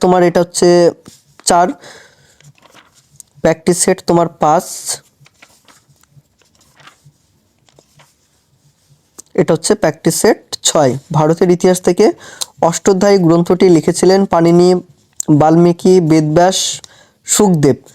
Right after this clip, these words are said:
তো এই প্রশ্নগুলো কিন্তু সকলেরই জানা আছে। মানুষ প্রথম কোন ধাতু ব্যবহার শেখে? তো এগুলো দেখো যে, যে কমন যেগুলো রয়েছে ইতিহাসের, যে প্রথমে যেটা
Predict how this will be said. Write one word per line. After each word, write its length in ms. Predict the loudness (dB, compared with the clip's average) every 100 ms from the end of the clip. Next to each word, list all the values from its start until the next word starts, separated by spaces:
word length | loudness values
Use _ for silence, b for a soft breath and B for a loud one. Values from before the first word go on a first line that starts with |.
| b b -4
তো 80 | 0 2 2
এই 80 | 2
প্রশ্নগুলো 460 | 0 -2 0 2 2
কিন্তু 180 | 0 -2
সকলেরই 480 | -2 -2 0 0 0
জানা 200 | 0 2 -2
আছে। 180 | -4 -8 -8 B B B B B _ _ _ _ _ _ _ _ _ _ _ _ -14 -14 -8 0 2
মানুষ 240 | 2 0 -2 -4
প্রথম 240 | -2 0 -2
কোন 180 | 0 0
ধাতু 240 | 0 0 0 -2 -4 -2
ব্যবহার 360 | 2 2 0 -2 -2
শেখে? 260 | -2 -2 -6 B B B B
তো 80 | 0 2
এগুলো 200 | 2 2 2 0
দেখো 220 | 0 -2
যে, 220 | 0 2 2 2 2 0 -2 _ -4 0
যে 60 | 0 0
কমন 260 | 0 2 2 2
যেগুলো 260 | 2 2 2 2
রয়েছে 240 | 2 2 2 0
ইতিহাসের, 480 | 0 -2 0 -2 0 0
যে 120 | 0 0 B B B B -4
প্রথমে 320 | -4 0 0
যেটা 220 | 2 0